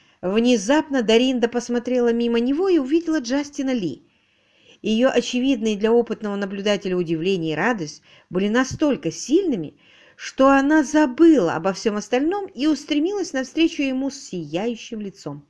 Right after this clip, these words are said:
Порлоку пришлось отвернуться от них, чтобы представить супругов Оукли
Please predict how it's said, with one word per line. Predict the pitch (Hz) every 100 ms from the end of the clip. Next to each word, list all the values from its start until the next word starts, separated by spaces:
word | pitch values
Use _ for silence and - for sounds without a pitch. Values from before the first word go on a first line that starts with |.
| _ _ _ _ _ _ _ _ _ _ _
Порлоку | 170 175 175 175
пришлось | 170 185 202 202 -
отвернуться | 233 233 226 269 330 -
от | 160 156
них, | 151 _ _ _
чтобы | - - 233
представить | 233 277 285 381 -
супругов | 247 277 262 269 -
Оукли | 190 185 185 202